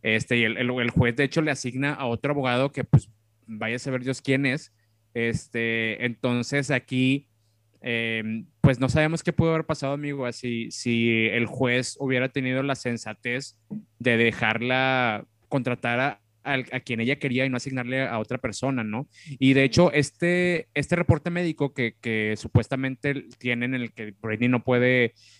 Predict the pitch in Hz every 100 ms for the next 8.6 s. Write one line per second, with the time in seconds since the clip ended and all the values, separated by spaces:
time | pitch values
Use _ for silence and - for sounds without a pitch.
0 | _ 113 110 110 110 107 104 101 _ 131
1 | 120 117 120 135 131 135 135 - 107 -
2 | 120 143 147 156 151 - 165 160 175 143
3 | 131 _ _ _ _ _ 151 165 165 175
4 | 165 147 160 151 147 156 - - _ _
5 | _ - 143 151 147 160 139 127 143 139
6 | 143 147 143 135 127 - - 120 117 117
7 | 117 113 110 110 113 110 110 110 107 123
8 | 135 143 127 131 151 185